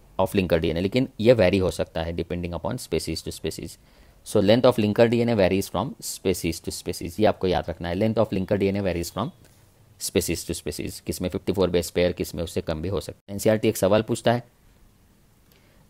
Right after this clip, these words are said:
"In a mammalian cell", जैसा यहाँ दिया है, "human cell number of nucleosomes will be", तो ये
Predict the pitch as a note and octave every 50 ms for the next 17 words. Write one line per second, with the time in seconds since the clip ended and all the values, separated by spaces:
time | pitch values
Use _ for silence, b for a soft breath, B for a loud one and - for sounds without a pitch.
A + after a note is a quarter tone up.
0 | - - B2 B2 A2+ A2 G#2 G2+ G2+ A2 A#2 A#2+ A#2+ A#2+ B2 B2 - B2+ C3+ D3+
1 | D3+ _ _ _ _ _ _ _ _ _ _ _ - _ _ _ - - _ _
2 | _ _ _ _ _ _ _ _ _ _ _ _ - - - - G2 F#2 F#2+ F#2
3 | F#2+ G2 G2+ G#2 G2+ G#2 - _ b b b b b b b - - G2+ G2+ G#2+
4 | A2 A2 - A#2 A2+ A2+ G#2+ G#2 G#2+ G#2 A#2 A2+ A2+ G#2 - A#2 A2+ G#2 - A2+
5 | A2 - A2+ G#2 G#2 G2+ A2 A#2 - - _ _ _ _ _ _ _ _ _ _
6 | _ _ _ - _ _ _ _ - - F2+ F2+ G2+ A2